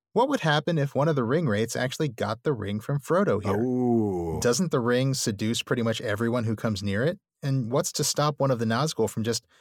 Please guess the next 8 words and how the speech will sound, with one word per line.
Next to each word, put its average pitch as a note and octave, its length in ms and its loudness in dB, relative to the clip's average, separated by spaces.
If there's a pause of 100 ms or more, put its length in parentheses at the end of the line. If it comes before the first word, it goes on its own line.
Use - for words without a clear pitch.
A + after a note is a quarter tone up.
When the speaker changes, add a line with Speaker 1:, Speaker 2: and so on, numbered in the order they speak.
(240)
Speaker 1:
claiming A#2+ 380 0
the A#2 100 2
ring B2 160 0
for A#2+ 140 -2
himself A#2+ 540 0
and G2+ 100 -2
supplanting A#2+ 480 -4
Sauron? A2 640 0